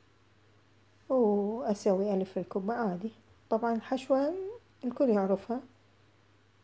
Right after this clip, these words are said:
آه، لحم مثروم وبصل وكرفس وبهارات الكبة، فلفل أسود وملح وكاري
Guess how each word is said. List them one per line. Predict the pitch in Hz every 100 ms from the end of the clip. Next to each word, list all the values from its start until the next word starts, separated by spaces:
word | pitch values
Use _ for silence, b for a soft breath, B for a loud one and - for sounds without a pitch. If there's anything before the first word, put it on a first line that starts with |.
| _ _ -
آه، | 226 214 202 208
لحم | 233 233 208 185
مثروم | 180 - 202 190 196 240
وبصل | 214 190 196 208 214 196 196 254
وكرفس | 269 226 220 240 - 202 196 220 - - _ _ _ _ _ _ _ _ _ -
وبهارات | 262 240 214 185 185
الكبة، | 180 - 185 180 214 -
فلفل | - 247 247 196
أسود | 202 - 180 185
وملح | 190 190 180 190 185 -
وكاري | 196 - 190 190 196